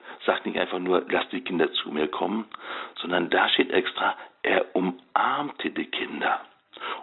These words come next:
Und Jesus umarmt die Kinder auch, wenn die Kinder schon siebzig Jahre alt sind.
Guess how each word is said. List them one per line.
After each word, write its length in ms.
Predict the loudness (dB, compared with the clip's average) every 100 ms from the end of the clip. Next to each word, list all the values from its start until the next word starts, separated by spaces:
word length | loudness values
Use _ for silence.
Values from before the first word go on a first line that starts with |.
| -6 0
Und 220 | 0 0 -10
Jesus 400 | 0 2 4 2
umarmt 560 | 0 -2 2 2 0 -4
die 80 | -4
Kinder 560 | -2 2 4 4 2
auch, 560 | 0 4 6 6 4 -4 -14 -20 -18
wenn 280 | 0 2 2
die 160 | -2 -2
Kinder 400 | 0 4 4 4
schon 260 | 2 0
siebzig 480 | 0 -2 -4 -4 -2
Jahre 460 | 0 2 2 2 4
alt 240 | 4 0 -4
sind. 300 | -6 -6 -10